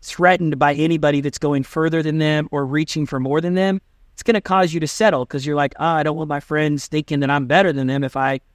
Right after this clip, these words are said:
pursue a, a, a life of greater victory." And so I think it's important to hang around people that wanna build you up, like, and not just hang around people that wanna build you up, but be the kind of person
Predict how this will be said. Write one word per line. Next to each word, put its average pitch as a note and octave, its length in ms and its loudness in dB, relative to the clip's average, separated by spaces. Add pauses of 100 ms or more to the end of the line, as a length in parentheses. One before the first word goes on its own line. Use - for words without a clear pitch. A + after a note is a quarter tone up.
(160)
pursue D3+ 460 0
a, C#3 200 2 (280)
a, C#3 100 0 (160)
a C3 140 0
life C#3+ 320 2
of C3+ 180 -6
greater D3 300 2
victory." C#3 560 -2 (500)
And F#3 140 2
so - 120 0
I G#3 80 6
think B3 160 0
it's C4+ 120 -2
important G#3 380 2
to C3+ 100 -6
hang F#3+ 180 0
around D#3+ 320 0
people E3+ 420 -2
that C#3 220 -6
wanna F3 300 2 (180)
build E3 260 0
you D#3+ 160 -2
up, G#3 220 2 (140)
like, C3+ 260 -4 (400)
and F3+ 220 0
not G3+ 160 4
just G3+ 200 -2
hang F3 220 -4
around E3 400 2
people C3+ 260 -4
that C3 60 -2
wanna C3 180 0
build C3 220 -2
you C#3 80 4
up, C#3 140 0
but - 180 -6
be F3 180 2
the F3 120 0
kind C#3 260 0
of A#2+ 140 -4
person B2 520 -2